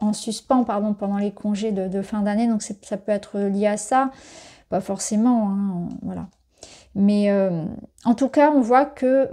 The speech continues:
voilà, il y a des communications, des messages, des, des contrats, euh, des nouvelles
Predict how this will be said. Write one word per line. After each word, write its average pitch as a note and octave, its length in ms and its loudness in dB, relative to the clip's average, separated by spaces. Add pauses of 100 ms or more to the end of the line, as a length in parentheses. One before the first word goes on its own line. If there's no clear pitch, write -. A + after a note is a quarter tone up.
voilà, G#3+ 220 2
il G3 80 0
y - 20 2
a A3 40 2
des A#3 120 2
communications, C4 840 2
des A#3 140 2
messages, A3+ 760 0
des, G#3+ 200 -2
des G3+ 120 -4
contrats, G#3+ 760 -4
euh, F#3+ 200 -6
des F#3 240 -2
nouvelles A3+ 480 4